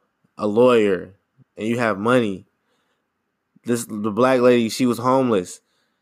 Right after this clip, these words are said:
Dude, if it was a white lady and she was homeless, she still wouldn't have been able to afford a lawyer, and she would have, and she, and the same thing would have happened to her. She would have got five years,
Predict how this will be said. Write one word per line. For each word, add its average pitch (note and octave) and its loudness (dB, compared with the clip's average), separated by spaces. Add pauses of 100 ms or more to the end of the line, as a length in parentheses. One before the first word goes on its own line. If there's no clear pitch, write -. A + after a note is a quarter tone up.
(540)
Dude, C#3+ 4
if C3 0
it D3 2
was C#3+ 2
a A#2 4
white C#3+ 2
lady D3+ 2
and C#3 -4
she D3+ -6
was D3 -2
homeless, D#3+ -4
she D3 -8
still D3+ 2
wouldn't C#3+ 0
have C3 -6
been C#3 -2
able C3+ -2
to C3 0
afford B2+ -2
a A#2+ -2
lawyer, B2 0
and A2+ -6
she C3 -6
would B2 -2
have, A2+ -4
and G#2 -6
she, - -12
and A2 -8
the G#2+ -6
same C#3 0
thing C3 0
would B2+ 4
have B2+ 2
happened B2 0
to A#2+ 2
her. A2+ 2
She A#2 -8
would A2 0
have G#2 0
got F2+ -6
five A2+ 2
years, G2 -6